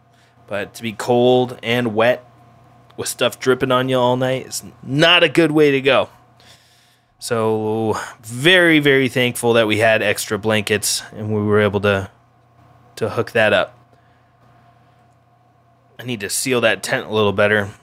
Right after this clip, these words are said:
get those seams all sealed, put some water repellent shit on there, 'cause I do not wanna be stuck in a situation like that <laughs> again, where the tent is leaking.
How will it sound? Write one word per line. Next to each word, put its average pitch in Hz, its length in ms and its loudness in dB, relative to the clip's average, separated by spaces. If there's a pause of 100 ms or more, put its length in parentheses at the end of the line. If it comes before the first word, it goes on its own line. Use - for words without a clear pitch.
get 110 160 -6
those 101 240 2
seams 117 520 0
all 110 160 4
sealed, 120 560 2 (560)
put 131 140 -4
some 113 220 -2
water 120 260 4
repellent 123 540 2
shit 131 260 2
on 127 160 0
there, 127 320 0 (880)
'cause 123 140 -18
I 127 160 0
do 117 120 0
not 117 460 0
wanna 113 240 2
be 117 140 -2
stuck 120 340 0
in 120 80 -4
a 113 80 -2
situation 123 640 -2
like 113 160 -2
that 117 200 4
<laughs> - 0 -
again, 123 440 0 (960)
where 143 200 2
the 131 140 6
tent 123 380 -2
is 113 160 -8
leaking. 120 680 -4